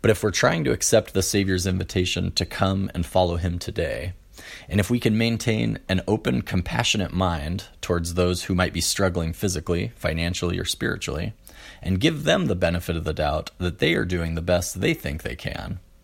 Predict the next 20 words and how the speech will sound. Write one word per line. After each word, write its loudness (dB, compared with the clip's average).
then 4
I'm 2
sure 2
we'll 4
be 2
inspired 2
to 0
offer 2
our 2
assistance 0
in -2
ways -2
that -2
will -6
be -4
pleasing -2
to -6
our -4
Heavenly -8
Father, -8